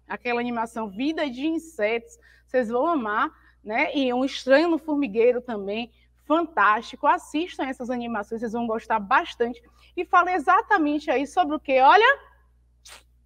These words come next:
essa vida aí, né, das formigas, como que elas vivem em sociedade. Existem outras animações aí também que falam da vida aí nos formigueiros.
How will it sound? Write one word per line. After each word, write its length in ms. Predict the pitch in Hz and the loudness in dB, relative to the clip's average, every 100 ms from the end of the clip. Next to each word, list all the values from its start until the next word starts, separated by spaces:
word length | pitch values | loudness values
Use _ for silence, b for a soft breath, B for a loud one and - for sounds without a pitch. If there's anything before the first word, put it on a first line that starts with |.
| _ - | _ -6
essa 680 | 269 302 320 - - 311 294 | -2 -2 -2 -6 0 2 2
vida 560 | 214 190 285 349 277 269 | -2 -4 -2 0 2 4
aí, 260 | 226 240 | 2 0
né, 160 | 254 254 | -4 -2
das 220 | 254 254 | -4 -4
formigas, 500 | 311 240 240 240 233 | -4 -2 -2 -2 -2
como 280 | 277 277 262 | -4 -4 -2
que 100 | - | 0
elas 300 | 247 254 196 | 2 0 -2
vivem 400 | 254 320 294 294 | -2 -2 -2 -4
em 20 | |
sociedade. 760 | 294 294 - 320 285 240 240 277 | -4 -10 -4 -2 2 2 2 0
Existem 340 | 233 302 320 | -4 -6 -4
outras 240 | 302 302 269 | -4 -4 -4
animações 600 | 269 254 226 - 226 214 | -4 -4 -6 -8 -6 -4
aí 160 | 175 | -6
também 400 | 208 202 190 208 b b b - | -6 -10 -8 -10 b b b -10
que 100 | 254 | -2
falam 320 | - 254 277 | 4 6 6
da 160 | 269 | 4
vida 220 | 202 240 233 | 4 0 0
aí 80 | |
nos 200 | 233 254 | 0 -4
formigueiros. 640 | - 262 359 262 202 - | -4 -2 -2 -2 -4 -6